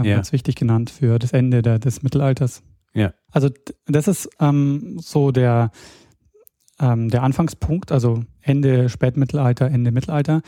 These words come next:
Speaker 1: Und der, das, der Endpunkt wird bei der frühen Neuzeit immer relativ klar angegeben mit dem politischen Ereignis, das, ähm, ja, sehr maßgeblich die europäische Geschichte geprägt hat. Was glaubst du,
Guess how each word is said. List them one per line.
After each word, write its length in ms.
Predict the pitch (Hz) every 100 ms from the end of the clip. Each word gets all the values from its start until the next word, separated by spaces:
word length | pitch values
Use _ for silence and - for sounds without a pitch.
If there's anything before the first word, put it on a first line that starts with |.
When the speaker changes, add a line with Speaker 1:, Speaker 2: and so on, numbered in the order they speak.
| - - -
Speaker 1:
Und 180 | 143 127
der, 220 | 131 - _ _ _ _ -
das, 220 | 135 -
der 220 | - 139
Endpunkt 720 | 165 185 - 156 180 - -
wird 400 | 143 143 139 - -
bei 200 | 135 131 131
der 140 | 131
frühen 240 | 123 151 135
Neuzeit 340 | 127 151 143
immer 220 | 143 123
relativ 420 | 123 147 - 127
klar 220 | - 127 127
angegeben 520 | 131 131 113 117 113
mit 140 | 117
dem 120 | - 117
politischen 440 | 131 123 135 135
Ereignis, 560 | 110 110 107 110 110 - - - - - -
das, 260 | 123 - -
ähm, 360 | 113 107 110
ja, 240 | 113 117 107
sehr 340 | - 110 104 - - _
maßgeblich 760 | 120 110 127 - 123 113 120 -
die 200 | 123 127
europäische 560 | 113 113 - 120 -
Geschichte 400 | 131 113 143 -
geprägt 480 | 123 - 123 131 -
hat. 260 | 127 - - _ _ _ _ - _ -
Was 140 | 117
glaubst 360 | 123 120 - -
du, 220 | 123